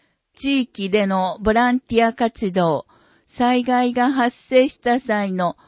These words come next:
活動支援のために活用されます。災害義援金の受付をしています。被災された方々を支援するため、災害が発生した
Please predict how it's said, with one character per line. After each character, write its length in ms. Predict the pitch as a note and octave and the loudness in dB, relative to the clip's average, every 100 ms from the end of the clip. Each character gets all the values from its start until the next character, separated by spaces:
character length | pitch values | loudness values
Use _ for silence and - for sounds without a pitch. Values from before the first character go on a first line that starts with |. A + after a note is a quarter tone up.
| _ _ | _ _
活 420 | - A#3 - B3+ | -4 -4 -2 2
動 260 | B3 B3 B3 | 6 6 4
支 200 | - C4 | 0 2
援 220 | B3+ A3+ | 4 4
の 140 | G#3+ | 0
た 160 | G#3 A3 | 0 0
め 180 | G3+ G3 | 0 -2
に 180 | A#3+ - - | -4 -6 -4
活 320 | A#3+ - A3 | -4 -2 2
用 240 | A3+ A3+ | 4 4
さ 160 | - G#3 | 4 0
れ 160 | G#3 G#3 | 2 0
ま 160 | A#3 | -2
す。 240 | - - _ _ _ _ _ _ _ _ _ _ _ _ _ _ _ | -4 -14 _ _ _ _ _ _ _ _ _ _ _ _ _ _ _
災 340 | - - A3+ B3 | -6 2 4 6
害 320 | B3 B3+ A#3+ | 6 6 4
義 120 | B3+ | 6
援 200 | B3 A#3+ | 6 4
金 320 | - A#3 A3+ | 2 2 4
の 220 | A#3 A3 - | 4 4 0
受 240 | G#3+ A#3+ | 2 4
付 300 | A3+ - A3+ | 4 4 6
を 100 | A#3+ | 6
し 160 | C#4+ - | 6 2
て 120 | G#3 | 4
い 120 | G3 | 4
ま 200 | F#3 F#3+ | 2 0
す。 280 | A3+ - _ _ _ _ _ _ _ _ _ _ _ | -2 -10 _ _ _ _ _ _ _ _ _ _ _
被 100 | - | -2
災 320 | - A#3+ A#3+ | 4 6 6
さ 160 | - A#3 | 4 2
れ 140 | G#3+ | 2
た 280 | - F#3 F3 | 0 -2 -2
方 380 | - G3 A#3 A#3+ | -2 2 4 4
々 360 | A3 G3+ F#3+ | 2 4 4
を 80 | G3+ | 4
支 200 | - G#3 | 2 4
援 200 | G3+ G3+ | 4 2
す 140 | - | 2
る 140 | F#3+ F#3+ | 4 4
た 180 | F#3+ F3 | 4 0
め、 200 | E3+ G3+ - _ _ _ | 0 -4 -14 _ _ _
災 400 | - A#3 A#3+ B3 | 0 4 6 6
害 260 | A#3+ A#3 A#3 | 6 4 4
が 160 | A#3 | 4
発 300 | A#3 A#3 A3+ | 4 4 2
生 300 | - A3+ A3 | 4 6 6
し 120 | A3+ - | 4 -2
た 240 | F3+ F3 | -4 -4